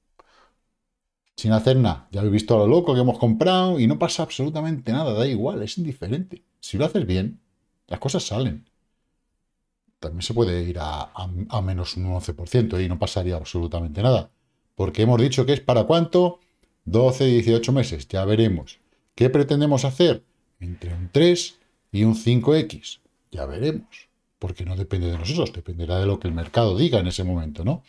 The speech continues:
Como dice un buen amigo. Así que, de momento, para muestra un botón. Yo seguiré de vez en cuando lo enseñaré, ¿vale? Para que veáis cómo va. Y bueno, el que quiera, eh, ir con ella, por aquí tenéis debajo el link de KuCoin.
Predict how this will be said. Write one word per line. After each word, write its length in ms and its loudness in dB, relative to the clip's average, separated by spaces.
Como 240 -4
dice 420 -2
un 160 4
buen 180 4
amigo. 340 -4
Así 180 -2
que, 260 2
de 140 4
momento, 640 2
para 180 2
muestra 260 2
un 60 4
botón. 400 2
Yo 140 0
seguiré 480 2
de 100 2
vez 120 2
en 80 4
cuando 260 4
lo 80 6
enseñaré, 480 2
¿vale? 180 0
Para 240 2
que 100 -4
veáis 220 0
cómo 200 -2
va. 320 2
Y 60 -14
bueno, 200 -6
el 60 -8
que 120 -12
quiera, 480 -2
eh, 600 0
ir 200 2
con 180 4
ella, 480 2
por 140 -2
aquí 180 -2
tenéis 240 0
debajo 360 -2
el 100 -2
link 200 -4
de 100 -2
KuCoin. 600 2